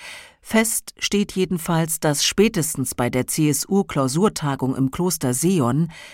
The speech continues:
der Druck von Seiten der Schwesterpartei auf den gemeinsamen Kanzlerkandidaten wuchs.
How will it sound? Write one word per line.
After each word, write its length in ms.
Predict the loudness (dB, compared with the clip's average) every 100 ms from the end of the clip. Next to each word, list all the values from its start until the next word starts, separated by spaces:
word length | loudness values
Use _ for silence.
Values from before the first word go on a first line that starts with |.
| -20 _ 2
der 100 | 2
Druck 360 | 4 2 2 -4
von 240 | -4 -2
Seiten 320 | 0 0 0
der 120 | -2
Schwesterpartei 920 | -2 0 -2 -2 -2 -2 -2 -2 0
auf 140 | -2 -4
den 160 | -2
gemeinsamen 560 | 2 2 2 2 0 0
Kanzlerkandidaten 1080 | 0 0 0 -2 -2 -2 -2 -2 -4 -2 -2
wuchs. 500 | -2 -4 -8 -8